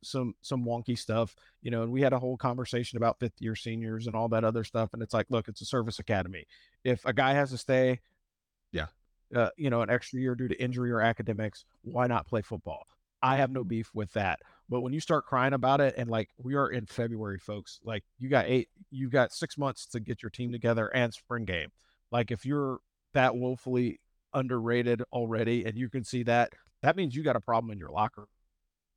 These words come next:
Speaker 1: room. And that's a coaching problem. That has nothing to
Speaker 2: Yeah.
Speaker 1: do with players. Like, you recruited these cats.
Speaker 2: Yeah.
Speaker 1: Now you gotta coach these cats. So if they're not doing well, that's on you, coach. Like, you can make all the excuses you want,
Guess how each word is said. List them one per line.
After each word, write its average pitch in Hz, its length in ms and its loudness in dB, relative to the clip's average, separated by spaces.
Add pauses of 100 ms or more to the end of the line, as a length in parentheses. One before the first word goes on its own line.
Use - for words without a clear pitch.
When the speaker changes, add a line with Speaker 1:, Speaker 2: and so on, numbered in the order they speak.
(180)
Speaker 1:
room. 87 200 -12 (580)
And 127 120 -2
that's 123 200 0
a 127 40 -6
coaching 131 360 -4
problem. - 320 -6 (160)
That 135 100 2
has 139 160 2
nothing 135 280 -2
to 131 40 -6
Speaker 2:
Yeah. 127 60 -4
Speaker 1:
do 143 80 -2
with 135 120 -4
players. 131 300 0
Like, 110 160 -2 (100)
you 139 140 -4
recruited 151 400 -4
these 123 160 -6
cats. 117 400 0 (100)
Speaker 2:
Yeah. 95 220 -6
Speaker 1:
Now 139 140 2
you 143 100 2
gotta 139 140 4
coach 165 260 -2
these 113 180 -6
cats. 82 400 -6
So 127 260 -2
if 127 200 -2
they're 139 180 0
not 139 220 0
doing 135 240 -4
well, 143 300 0 (120)
that's 190 140 -4
on 226 140 0
you, 190 100 -2
coach. - 320 -4
Like, 127 220 -4
you 165 80 -12
can 170 80 -8
make 139 200 -4
all 135 120 2
the 143 80 -6
excuses 131 500 -8
you 120 100 -4
want, 123 240 0